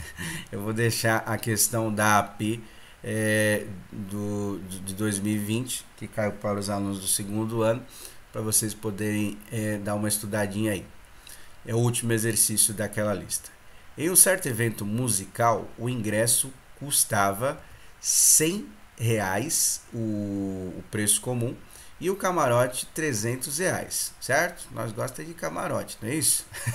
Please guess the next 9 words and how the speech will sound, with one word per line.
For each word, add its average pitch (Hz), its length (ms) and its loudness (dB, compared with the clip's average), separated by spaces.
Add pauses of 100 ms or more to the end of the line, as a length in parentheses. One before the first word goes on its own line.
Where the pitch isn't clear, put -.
(220)
<laughs> 180 500 -6
O 147 120 0
evento 156 680 4 (400)
contou 139 600 2
com 143 280 0
um 147 60 -4
público 127 560 -4
pagante 117 760 0
de 107 340 -2